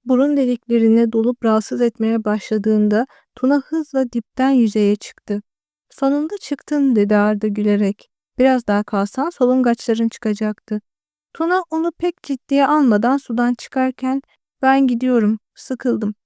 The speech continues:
evde görüşürüz," dedi, cümleleri kesik kesik bırakarak. Arda ve diğerleri yalnız kalmak istediğini düşünerek sorgulamadılar. Tuna da fazla oyalanmadan bir an önce yola çıktı.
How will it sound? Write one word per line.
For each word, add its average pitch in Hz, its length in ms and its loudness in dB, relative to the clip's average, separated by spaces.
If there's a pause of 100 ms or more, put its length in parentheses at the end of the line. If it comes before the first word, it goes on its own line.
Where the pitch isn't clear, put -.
evde 269 320 0
görüşürüz," 226 680 -2 (100)
dedi, 202 280 -4 (380)
cümleleri 240 480 2
kesik - 360 -10
kesik - 380 -12
bırakarak. 214 680 -6 (380)
Arda 294 360 2
ve 349 140 0
diğerleri 285 500 0
yalnız 294 380 -2
kalmak 226 400 -2
istediğini 240 500 -2
düşünerek 254 680 -2
sorgulamadılar. 220 920 0 (480)
Tuna 349 300 0
da 254 220 2
fazla 277 340 0
oyalanmadan 269 800 0
bir 302 100 -2
an 285 160 0
önce 220 240 -2
yola 214 260 0
çıktı. - 400 -12